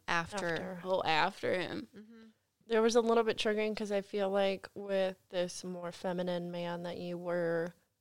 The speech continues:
Speaker 2: like, other men were kind of bothered by it. You know, it was like
Speaker 3: Well,
Speaker 2: in a,
Speaker 3: yeah.
Speaker 2: in a time it was like, you're not supposed to be in touch
Speaker 3: You
Speaker 2: with
Speaker 3: have to
Speaker 2: your
Speaker 3: be
Speaker 2: emotions.
Speaker 3: a certain way.
Speaker 2: Yeah, you gotta be this big tough man, and he's <laughs> like, "I'm not gonna be this big tough man."
Speaker 3: I
Speaker 2: But
Speaker 3: don't
Speaker 2: it
Speaker 3: know
Speaker 2: was
Speaker 3: what to do
Speaker 2: very,
Speaker 3: with it. I'm
Speaker 2: it was
Speaker 3: scared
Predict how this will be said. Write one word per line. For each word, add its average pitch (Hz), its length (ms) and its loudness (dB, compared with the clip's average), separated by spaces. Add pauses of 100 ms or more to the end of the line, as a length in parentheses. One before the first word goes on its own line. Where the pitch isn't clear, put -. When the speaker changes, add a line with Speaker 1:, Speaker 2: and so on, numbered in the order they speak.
(160)
Speaker 2:
like, 196 200 0
other 185 240 6
men 170 180 2
were 160 80 0
kind 180 160 -2
of 160 100 -4
bothered 156 400 4
by 151 160 0
it. 139 220 -4 (100)
You 185 120 -8
know, 170 140 2
it - 60 0
was 180 220 0
like 170 140 2
Speaker 3:
Well, 226 80 4
Speaker 2:
in 208 60 6
a, 202 40 6
Speaker 3:
yeah. 208 380 2
Speaker 2:
in 202 100 4
a 190 100 8
time 180 380 6
it - 80 0
was 180 160 -4
like, 175 160 0
you're 185 100 -2
not 180 160 0
supposed 190 260 -6
to 202 40 -18
be 185 120 -14
in 165 120 -6
touch 180 160 -8
Speaker 3:
You 202 60 -4
Speaker 2:
with 208 40 4
Speaker 3:
have 208 80 2
to 185 60 -2
Speaker 2:
your 175 140 2
Speaker 3:
be 202 160 4
Speaker 2:
emotions. 175 300 2
Speaker 3:
a - 20 0
certain 175 420 2
way. 180 420 0
Speaker 2:
Yeah, 185 160 8
you 170 160 4
gotta 190 180 4
be 190 120 0
this 180 200 0
big 175 240 -2
tough 180 240 -4
man, 180 260 0
and 175 100 -2
he's 180 200 -2
<laughs> - 60 -2
like, - 200 -2
"I'm 180 100 0
not 190 160 0
gonna 196 160 0
be 202 120 2
this 196 200 0
big 196 180 4
tough 202 220 8
man." 208 220 8
Speaker 3:
I 214 40 8
Speaker 2:
But 220 60 12
Speaker 3:
don't 233 40 12
Speaker 2:
it 247 60 10
Speaker 3:
know - 60 12
Speaker 2:
was 247 80 12
Speaker 3:
what - 60 12
to - 60 8
do 240 60 12
Speaker 2:
very, 240 180 12
Speaker 3:
with 719 60 12
it. - 280 10
I'm 427 60 12
Speaker 2:
it 392 40 12
was 349 100 12
Speaker 3:
scared 339 120 12